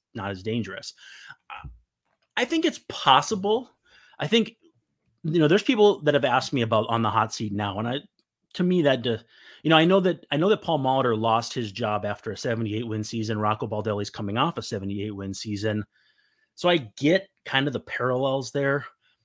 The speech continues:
but at the same time, this is the guy they handpicked.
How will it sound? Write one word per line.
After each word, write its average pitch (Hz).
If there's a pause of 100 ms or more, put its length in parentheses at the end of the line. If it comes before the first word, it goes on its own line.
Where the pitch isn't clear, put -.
(180)
but 135 (280)
at 175
the 190
same 202
time, 196
this 165
is 180
the 165
guy 147
they 139
handpicked. 131